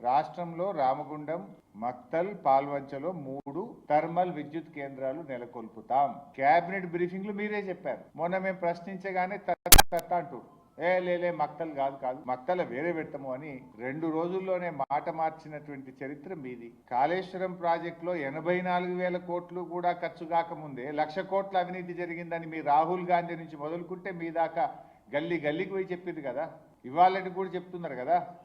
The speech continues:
ఖర్చు అయిందే ఎనభై నాలుగు వేల కోట్లు దాటపోతే లక్ష కోట్ల అవినీతి జరిగిందని ఆనాడు అడ్డగోలుగా మాట్లాడినందుకు ముందు క్షమాపణ చెప్పండి. ఇవాళ మేమన్నది యాభై వేల కోట్ల అవినీతికి మీరు శ్రీకారం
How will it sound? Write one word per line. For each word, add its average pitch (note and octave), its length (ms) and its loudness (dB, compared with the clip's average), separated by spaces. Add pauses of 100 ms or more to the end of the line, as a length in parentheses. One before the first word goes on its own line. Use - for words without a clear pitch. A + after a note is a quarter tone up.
(260)
ఖర్చు E3 300 2
అయిందే G#3 320 0
ఎనభై G3 220 -2
నాలుగు F#3+ 280 0
వేల F#3+ 120 2
కోట్లు F#3 300 -4
దాటపోతే D#3+ 540 0
లక్ష E3 260 4
కోట్ల G3+ 320 2
అవినీతి F#3+ 340 0
జరిగిందని F#3 600 -2 (340)
ఆనాడు E3+ 420 4
అడ్డగోలుగా F#3+ 580 4
మాట్లాడినందుకు F3+ 640 0
ముందు E3 180 -4
క్షమాపణ F3 540 -2
చెప్పండి. F#3+ 340 -6 (300)
ఇవాళ F3 300 2
మేమన్నది F3 920 -2 (100)
యాభై F3 580 6
వేల F#3+ 340 2
కోట్ల F3+ 500 2
అవినీతికి F3 800 4
మీరు E3+ 260 -4
శ్రీకారం E3 680 0